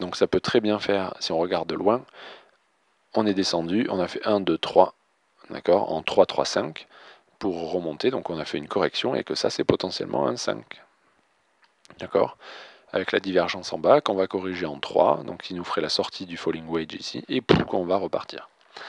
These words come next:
Ok, donc bon, je vous ai donné les niveaux clés qui, moi, m'intéressent, là où je vais regarder le prix, tant qu'on n'est pas sur ces zones.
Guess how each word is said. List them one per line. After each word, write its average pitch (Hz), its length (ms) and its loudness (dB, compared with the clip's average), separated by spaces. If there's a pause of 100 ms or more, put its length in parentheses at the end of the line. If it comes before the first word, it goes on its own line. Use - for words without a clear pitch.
(420)
Ok, 151 200 2 (140)
donc 101 400 -4
bon, - 220 -4 (280)
je 107 60 0
vous 113 240 6
ai 110 60 10
donné 101 200 4
les 113 140 6
niveaux 113 260 2
clés 107 160 -2
qui, - 140 -6
moi, 98 160 2
m'intéressent, 90 640 -4
là 95 100 4
où 101 60 4
je 92 140 -4
vais 82 100 -4
regarder 92 400 4
le 80 80 -4
prix, - 220 -2
tant 139 200 -4
qu'on 127 140 2
n'est 104 100 0
pas 95 140 4
sur - 200 -4
ces 104 120 -6
zones. 95 260 -4